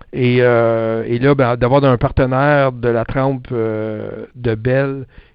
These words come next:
qui, euh, qui, qui, qui, qui est là, qui nous supporte, euh, avec qui on travaille,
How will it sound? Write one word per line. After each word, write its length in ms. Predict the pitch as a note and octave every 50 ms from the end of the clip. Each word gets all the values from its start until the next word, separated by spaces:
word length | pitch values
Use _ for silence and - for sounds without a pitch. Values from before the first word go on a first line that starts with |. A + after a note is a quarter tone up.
| _ _ -
qui, 400 | - D3+ C#3+ C#3 C#3 C3+ C3 B2
euh, 240 | A#2 A#2 A#2 A#2
qui, 360 | A2+ G#2+ B2 A#2 A#2 A2+ A2 A2
qui, 180 | - B2 A2+ G#2
qui, 300 | - A#2 A2+ G#2+ G#2+ G#2
qui 200 | - B2+ B2 B2
est 20 |
là, 220 | A#2 A#2+ B2 C3+ C#3
qui 120 | - -
nous 120 | A#2 A2+ G#2+
supporte, 580 | - - - - D3+ C#3+ C#3 C#3+ - - -
euh, 280 | C3+ A2+ A2+ A#2 A2+ A2+
avec 120 | A2+ A2
qui 80 | - C3+
on 60 | B2+
travaille, 580 | - - B2+ A#2 A2+ A#2 A#2 B2+ C3+ C#3 C#3